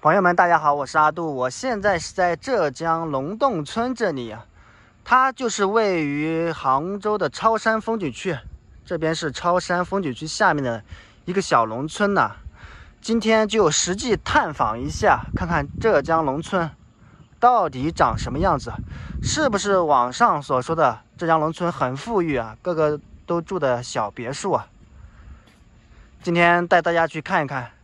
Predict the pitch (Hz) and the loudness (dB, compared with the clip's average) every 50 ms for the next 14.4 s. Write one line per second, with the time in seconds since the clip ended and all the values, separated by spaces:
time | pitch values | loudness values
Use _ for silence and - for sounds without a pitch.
0 | - - - - 147 143 139 131 127 123 120 117 113 - - - 131 131 135 151 | -20 -18 -14 -8 -2 2 4 4 4 4 2 0 -4 -8 -14 -8 -6 -4 -4 -2
1 | 156 175 156 131 - - 151 139 - - _ - - - - _ - _ _ _ | -2 -4 -4 -4 -4 -6 -6 -8 -8 -12 _ -20 -20 -20 -20 _ -20 _ _ _
2 | _ _ _ - - - _ _ - - - _ _ _ _ _ - - - - | _ _ _ -20 -20 -20 _ _ -20 -20 -20 _ _ _ _ _ -20 -18 -18 -18
3 | - - - - - - - - - - - - 170 180 214 247 254 254 - 285 | -18 -18 -18 -18 -18 -18 -18 -18 -18 -8 2 4 4 6 6 4 4 4 4 4
4 | 233 226 208 208 240 254 226 180 - - - _ _ - - 135 139 139 - 190 | 6 6 6 6 4 2 2 0 0 -2 -6 _ _ -12 -8 -8 -8 -6 -6 -4
5 | 180 160 143 151 190 202 233 196 151 - - 196 196 185 147 - - - - - | 0 2 2 2 4 4 2 2 0 0 -2 0 0 0 0 -2 -6 -16 -20 -20
6 | - - - - - - - - - - - - - - - - - - - - | -20 -20 -20 -20 -20 -20 -20 -20 -20 -20 -20 -20 -20 -20 -20 -20 -20 -20 -20 -20
7 | - - - - - - 214 202 208 233 220 190 165 - 156 151 151 180 196 202 | -20 -20 -20 -20 -2 4 4 6 6 4 2 0 -2 0 2 2 2 2 2 2
8 | 202 202 196 175 151 - - - - - 139 131 156 156 170 202 214 220 233 202 | 2 2 2 0 -4 -12 -16 -14 -8 -6 -4 -2 -2 0 4 4 4 4 4 0
9 | 151 123 113 120 120 - - - - - - _ _ _ - - - - - - | -4 -8 -8 -10 -10 -12 -18 -20 -20 -20 -20 _ _ _ -20 -20 -20 -20 -20 -10
10 | - 180 220 262 233 180 151 - - 214 214 - - 208 202 196 160 127 - - | -4 2 4 4 4 4 2 -2 -6 -6 -6 -6 -6 -6 -6 -6 -6 -8 -12 -18
11 | - - 127 127 151 202 208 - 294 247 165 - - 143 127 127 185 226 175 - | -14 -6 0 2 2 2 2 -2 -4 -6 -4 -6 -8 -8 -8 -6 -4 -4 -4 -6
12 | - - - - - - - - - - - - - - - - - - - - | -8 -14 -20 -20 -20 -20 -20 -20 -20 -20 -20 -20 -20 -20 -20 -20 -20 -20 -20 -20
13 | - - - - - - - 143 160 208 208 233 240 185 - 180 185 240 240 - | -20 -20 -20 -20 -20 -8 0 2 2 2 2 0 -4 -4 -4 -2 -2 -2 -2 -2
14 | - 151 156 196 180 156 139 | -4 -4 -2 -2 -2 -2 -2